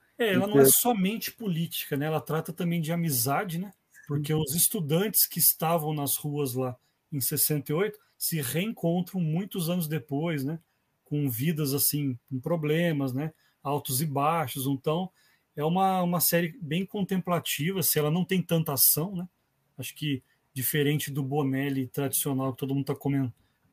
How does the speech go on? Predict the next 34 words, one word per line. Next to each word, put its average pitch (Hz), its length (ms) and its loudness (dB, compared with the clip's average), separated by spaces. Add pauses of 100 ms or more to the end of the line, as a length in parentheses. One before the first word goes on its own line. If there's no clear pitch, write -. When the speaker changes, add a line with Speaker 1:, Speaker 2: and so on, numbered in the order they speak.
Speaker 1:
tá 127 420 -4 (120)
acostumado, 151 680 -4 (520)
mas 165 440 2
é 202 80 0
uma 208 200 0
série 170 300 2
interessante, 165 840 0
né? 165 200 -4
Uma 156 160 -2
temática 151 580 0
interessante, 151 680 -2 (540)
e 247 300 4 (120)
eu 190 200 -4
acho 175 140 -2
que - 80 -6
o - 60 -4
principal 202 720 4
motivo 165 400 0
pra 156 120 0
trazer 143 580 0 (300)
é 151 80 0
que - 160 -4
é 185 40 4
a 175 80 4
u-, 190 320 2
única 254 440 4
série 175 440 2
do 151 120 -4
Pedro 156 340 -4
Mauro 151 360 0
que - 160 -14
não 202 180 -6
foi 196 160 -4
publicada 175 640 -4